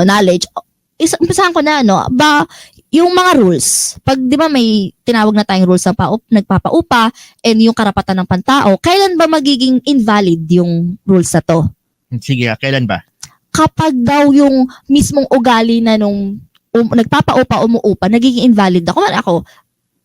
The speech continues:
Speaker 1: okay ako, sinabi ko, may kapansanan ako, pero masama ugali ko. Meron pala nun. Kapag yung ugali na nung mismong uupa,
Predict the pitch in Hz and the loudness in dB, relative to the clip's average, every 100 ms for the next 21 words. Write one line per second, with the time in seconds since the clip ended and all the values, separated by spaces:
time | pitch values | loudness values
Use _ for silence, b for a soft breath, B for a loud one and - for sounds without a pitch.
0 | _ - 214 247 254 330 262 262 226 208 | _ -2 0 0 -2 0 0 0 -2 -2
1 | 240 247 208 - 190 214 208 220 359 370 | -2 -2 -2 -4 -2 0 0 -2 0 0
2 | 311 240 247 302 269 247 226 202 180 190 | 2 0 0 0 0 0 0 0 0 0
3 | 180 - 330 554 539 359 220 202 226 180 | -2 -2 0 0 0 0 2 2 2 0
4 | - B - 285 277 254 - - 294 320 | -4 B -4 -2 -2 -6 -8 -2 0 2
5 | 302 285 311 330 330 311 294 285 269 262 | 2 2 2 4 2 2 0 0 0 -4
6 | B - 294 - 285 262 240 - - 370 | B -2 0 0 0 -2 -2 -2 0 2
7 | 349 233 190 196 | 0 0 0 -2